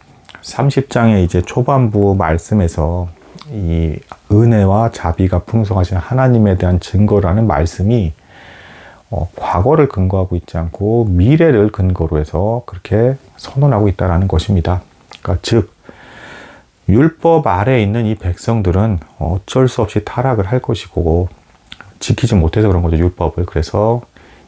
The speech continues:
이방 족속의 나라로 이제 붙-, 붙들려가서 쫓겨남을 당하게 돼서 약속의 땅에서 쫓겨나게 되는 것이죠. 포로로 잡혀가서 살아-, 살게 될 것인데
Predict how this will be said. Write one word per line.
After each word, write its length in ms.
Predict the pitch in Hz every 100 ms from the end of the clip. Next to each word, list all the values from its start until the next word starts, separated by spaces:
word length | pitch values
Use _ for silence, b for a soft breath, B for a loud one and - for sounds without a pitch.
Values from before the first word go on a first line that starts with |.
| _
이방 420 | 85 87 117 117 107
족속의 480 | 85 - 90 95
나라로 600 | 95 80 85 92 117 131 127
이제 220 | 80 - 92 -
붙-, 320 | - - - -
붙들려가서 760 | 90 127 127 98 82 95 90 _ _ _ -
쫓겨남을 640 | 160 165 170 139 98 104
당하게 320 | 87 90 98
돼서 380 | 90 80 95 87 -
약속의 500 | 87 82 - 110 107
땅에서 320 | 101 92 -
쫓겨나게 500 | - 131 135 92 98
되는 220 | 90 98
것이죠. 400 | 90 - - 92 - B B B B B B B -
포로로 420 | - 180 190 180
잡혀가서 640 | - 90 - 113 92 95
살아-, 320 | 95 120 135
살게 340 | 117 - 156 156
될 180 | 107 104
것인데 680 | 98 92 107 110 117 87